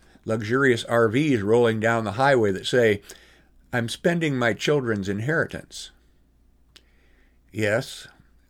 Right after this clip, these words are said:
work can certainly feel like a curse, but it doesn't have to. It shouldn't be.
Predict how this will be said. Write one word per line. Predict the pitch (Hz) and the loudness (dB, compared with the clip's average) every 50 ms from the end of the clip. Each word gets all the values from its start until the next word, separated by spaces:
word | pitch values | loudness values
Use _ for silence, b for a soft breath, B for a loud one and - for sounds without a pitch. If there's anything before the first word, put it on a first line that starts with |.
| _ _ _ | _ _ _
work | 113 123 139 139 - _ | 2 4 4 4 2 _
can | - 131 110 | -6 -6 -6
certainly | - - - 131 - - 110 107 104 | -2 0 0 0 0 -2 -6 -6 -6
feel | - - 98 95 90 | -4 -2 -2 -2 0
like | 87 82 85 - | 0 -2 -2 -4
a | 95 | -8
curse, | - - - - 67 - - - - - - - _ _ _ _ _ _ _ _ _ b b b b b b b b b b b b b b b b _ - | -10 -8 -10 -10 -10 -10 -12 -14 -16 -16 -18 -20 _ _ _ _ _ _ _ _ _ b b b b b b b b b b b b b b b b _ -10
but | 120 131 | -6 -4
it | 127 113 | -4 -2
doesn't | 101 120 113 104 92 82 | -2 -4 -4 -4 -6 -10
have | 82 95 87 90 - - | -8 -6 -8 -8 -8 -12
to. | - - - - _ _ _ _ _ _ _ _ _ _ _ _ _ _ _ _ _ _ _ _ _ | -18 -20 -20 -20 _ _ _ _ _ _ _ _ _ _ _ _ _ _ _ _ _ _ _ _ _
It | 127 131 - | -4 -4 -2
shouldn't | - - 139 123 110 98 - - | -2 0 2 0 0 -2 -8 -12
be. | 73 65 - - - | -14 -14 -14 -16 -20